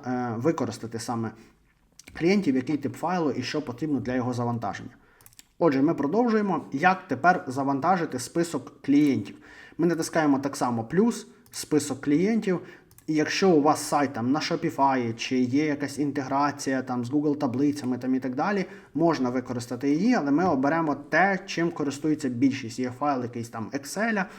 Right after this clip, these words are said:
номера телефонів або Google таблиці десь там створені давно, і туди все летить. Нажимаємо вручну завантажити файл, нажимаємо продовжити. І тут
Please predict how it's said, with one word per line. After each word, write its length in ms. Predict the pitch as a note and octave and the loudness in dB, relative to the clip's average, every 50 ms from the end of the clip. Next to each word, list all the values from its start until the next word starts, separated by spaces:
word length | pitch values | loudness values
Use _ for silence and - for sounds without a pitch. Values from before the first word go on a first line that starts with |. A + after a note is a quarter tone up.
| - - _ _ - | -20 -20 _ _ 0
номера 340 | C3 C#3 C#3 C#3+ C#3+ C#3 C3+ | 2 6 6 6 6 4 0
телефонів 520 | C3+ C3 C3 C3+ - F#3+ G3+ F#3+ D3+ C3+ | 0 -2 -4 -2 0 0 0 2 2 2
або 160 | C3 B2 B2+ | 2 0 -2
Google 380 | A#2+ A#2 C3+ D3 C#3+ D3 C3 - | -2 -2 -2 0 0 0 0 0
таблиці 420 | C#3+ C3+ B2 C#3 C#3+ - - B2 | -2 -2 0 2 0 0 0 -4
десь 260 | A#2+ C3 C3+ B2+ A#2+ - | -4 -2 -2 -2 -4 -4
там 160 | - A#2 A2+ | -8 -10 -10
створені 420 | - - C3+ C3 B2+ A#2+ A#2+ B2+ C3 | -6 -4 -4 -2 -2 -2 -2 0 0
давно, 280 | C#3+ E3 G3 A3+ G#3+ | 0 0 0 0 0
і 80 | F#3+ C#3+ | 0 0
туди 260 | - C3+ C3 D#3+ E3+ | -2 -2 -2 -2 -2
все 220 | E3 - - C3+ | -4 -4 -4 -4
летить. 380 | C3+ C3 B2 A#2 A2+ - - - - - - - _ - | -2 -2 -2 -4 -6 -10 -10 -14 -20 -20 -20 -20 _ -4
Нажимаємо 580 | C3+ C#3 C3 D3+ D#3 D#3 D3+ C3+ B2+ B2+ B2+ B2+ | -4 -2 0 0 0 0 0 2 2 2 2 2
вручну 380 | B2+ D3 C#3+ - - C#3 B2+ | 0 0 -2 -2 -2 -2 -2
завантажити 540 | A#2 B2 A#2+ B2+ A#2 B2+ C3 A#2+ A#2+ - F3 | -2 -2 -4 -4 -4 -4 -6 -6 -6 -8 -10
файл, 280 | F3 - A#3+ B3+ A#3 F#3+ | -6 -2 -2 -2 -2 -2
нажимаємо 520 | D#3 C#3 B2+ C3 C3+ C3+ C3 B2+ B2 A#2 | -2 -4 -2 -2 -2 0 0 -2 -2 -4
продовжити. 720 | A#2+ - - E3 E3+ F#3+ A#3 A#3+ A3 G3+ G3 - F3 D#3 - - - - _ _ _ _ _ - _ _ _ - - - | -6 -2 -2 0 2 2 0 0 0 -2 -4 -4 -6 -8 -8 -12 -20 -20 _ _ _ _ _ -20 _ _ _ -20 -6 -4
І 80 | E3+ F3 | -4 2
тут 300 | - F3+ C#3+ - - | 4 2 2 2 0